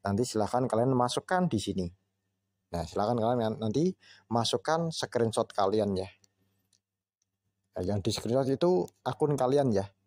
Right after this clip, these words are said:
Jangan foto atau video yang terhapus ya, karena sudah terhapus ya. Jadi yang kalian screenshot itu adalah akun kalian ya. Akun beranda kalian ya. Setelah di sini kalian bisa ketikkan ya,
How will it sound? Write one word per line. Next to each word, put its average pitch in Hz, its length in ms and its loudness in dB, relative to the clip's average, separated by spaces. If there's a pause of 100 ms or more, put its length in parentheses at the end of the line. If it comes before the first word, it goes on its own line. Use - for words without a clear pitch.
(160)
Jangan 110 240 2
foto 117 320 0
atau 117 240 -2
video 110 240 0
yang 95 80 0
terhapus 101 420 -2
ya, 85 80 -2
karena 120 220 -2
sudah 110 180 0
terhapus 107 380 0
ya. 92 120 0 (440)
Jadi 147 240 2
yang 127 240 2
kalian 117 240 2
screenshot 120 480 0
itu 110 160 -2
adalah 117 400 0
akun 113 320 -2
kalian 92 400 0 (240)
ya. 87 160 -4 (380)
Akun 110 400 -2
beranda 101 560 2
kalian 90 400 -2
ya. 85 160 -6 (1040)
Setelah 110 280 -2
di - 80 -8
sini 127 260 2 (180)
kalian 120 240 0
bisa 107 320 -2
ketikkan 196 720 -2 (240)
ya, 127 200 -2